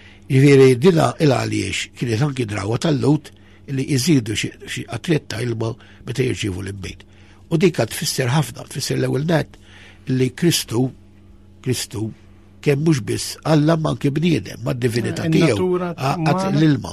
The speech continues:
Speaker 1: qa-, qat il-natura umana.
Speaker 2: Aha.
Speaker 1: Allura l-ilma jfisser in-natura umana ta' Kristu. U tfisser ukoll li meta aħna naqdu ma' Alla, ġifieri naqdu ma', ma' Kristu, l-, l-imbejt ifisser id-divinità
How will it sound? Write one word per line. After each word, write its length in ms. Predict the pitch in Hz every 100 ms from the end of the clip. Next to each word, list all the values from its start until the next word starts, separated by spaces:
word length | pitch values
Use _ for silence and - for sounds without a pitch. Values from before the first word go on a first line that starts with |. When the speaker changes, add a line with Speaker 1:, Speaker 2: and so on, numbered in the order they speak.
| -
Speaker 1:
qa-, 140 | 135 -
qat 220 | 139 139
il-natura 440 | 127 127 135 131
umana. 300 | 151 156 131
Speaker 2:
Aha. 180 | 156 151 - - - -
Speaker 1:
Allura 200 | 143 135
l-ilma 320 | 156 165 113 104
jfisser 540 | - 156 - 165 165 - - - -
in-natura 560 | 123 139 170 143 117 -
umana 600 | 139 110 110 110 110 -
ta' 140 | 107
Kristu. 420 | 104 104 - - - - - - -
U 60 | 156
tfisser 380 | 240 - 143 123
ukoll 440 | 110 170 170 156 - - - -
li 160 | 143 147
meta 220 | 160 165
aħna 200 | 139 127
naqdu 380 | 120 113 113 117
ma' 140 | 110 98
Alla, 360 | 98 95 120 -
ġifieri 460 | - 123 117 107 107 - - - - -
naqdu 320 | 123 113 113 123
ma', 140 | - - 110
ma' 140 | 123
Kristu, 480 | - 123 - - 123 143 - - - - -
l-, 300 | - 202 123 -
l-imbejt 600 | 165 127 147 143 101 -
ifisser 480 | 143 143 - - -
id-divinità 720 | 127 127 123 131 135 143 85